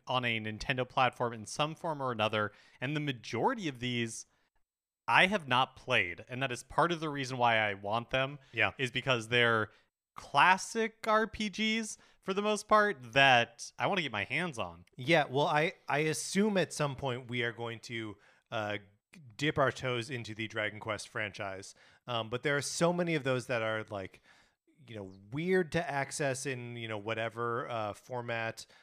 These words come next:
Speaker 2: Uh, just they, they get, they often get stranded on, uh, older hardware, and a lot of them don't get, like, localized right away or, or whatever. So there's, there, there's a lot there. Um, so I, I, I would say that I also didn't,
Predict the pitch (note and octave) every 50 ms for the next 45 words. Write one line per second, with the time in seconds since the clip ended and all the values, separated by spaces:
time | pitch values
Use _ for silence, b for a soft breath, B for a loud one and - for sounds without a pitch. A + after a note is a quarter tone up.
0 | b b _ - A#2 A2 G#2+ G#2 G#2+ B2 C3+ B2 C3 B2+ - F3 F3 D#3 A#2+ D3
1 | D3+ C#3+ B2 D3+ D#3 D#3 - _ _ _ - C3+ C3+ C3+ C3+ - D3+ C3+ C3+ C3+
2 | - - - A2+ G#2+ A2+ A#2 C3 B2 B2 - A#2 A2 G#2+ A2 A2+ - - A#2+ G#2+
3 | - A#2 A2+ A#2 A#2+ A#2+ A#2 - A#2 A#2 A2+ A2 A2 A2+ A2+ A#2 A2+ - B B
4 | B B B B A2+ A2+ A2 A2 A2 A2 A2 A#2+ A#2+ A#2 - A#2+ A#2 A2 - B2
5 | A2+ A2 - - _ A#2+ A2 G#2 - - A#2+ A2+ B2 C#3+ F3+ F#3+ - - E3+ F3
6 | F3+ F3 F3 F3 F3 F3 D#3+ D3 F3 F3+ F3 F3 F3+ E3 F3 F3 F3 F3 E3+ E3+
7 | E3 D#3+ F3 E3+ D#3+ D#3 E3 D#3+ D#3+ D#3+ D#3+ D3+ D#3 - - E3 D#3 C#3+ D#3+ E3
8 | D3 - B B B B B B - E3+ F#3 D#3 E3 C#3 D3+ D3 C#3+ C#3+ D3+ D#3+
9 | F3 F3 D3 A#2+ C3+ B2 A#2+ A#2 A#2 A#2 b b b b b b b _ B2 A2+
10 | A2 A2 G#2+ G#2 G#2 G#2 G#2 G2 - _ _ _ _ _ _ - - C3+ B2+ A#2+
11 | A#2 A2+ A2 B2+ - - - C3 C3+ G3 E3 D3+ D#3 D#3+ - - D3+ D#3+ F3+ F3
12 | - F#3 F3+ D#3+ D#3 D3+ D#3 C3+ B2+ B2+ C3 C#3+ D3 C3+ C3 C3 - - C#3+ C3+
13 | B2 C3+ C3 A#2 B2 B2 A#2+ A2+ - -